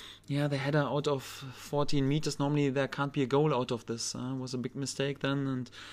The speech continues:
yeah, the second situation, if you're really honest, wasn't, uh, wasn't even a really good chance. So they were anyhow in a, in a position for a crossing, but anyhow, after the situation, they were in lead, uh, with two nil.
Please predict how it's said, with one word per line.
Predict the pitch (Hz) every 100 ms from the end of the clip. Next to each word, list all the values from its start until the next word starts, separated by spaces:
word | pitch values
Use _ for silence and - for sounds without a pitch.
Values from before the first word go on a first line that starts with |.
| - - - - -
yeah, | 147 143
the |
second | 135 135 -
situation, | - - 123 139 - 147 143 151
if | - 143 151 -
you're | 151
really | 139 139
honest, | 135 143 143 -
wasn't, | 131 135 120 - -
uh, | 139 127
wasn't | 131 139 139
even | 139 143 135
a | 131
really | 127 135 131
good | 127 - 139 -
chance. | 143 147 -
So | 131 131
they | 123 123
were | 131 139 139
anyhow | 139 135 139
in | 135
a, | 123
in | 123 123
a | 120 - - - - - -
position | - 131 147 147
for | 135
a | 127
crossing, | - 156 - 151 143
but | 131 -
anyhow, | 143 135 135 139 139 143 -
after | 131 - 131
the | 135
situation, | - - 131 139 139 131
they | 123
were | 123
in | 127
lead, | 131 151 - -
uh, | 123
with | 123 120
two | - 131
nil. | 123 131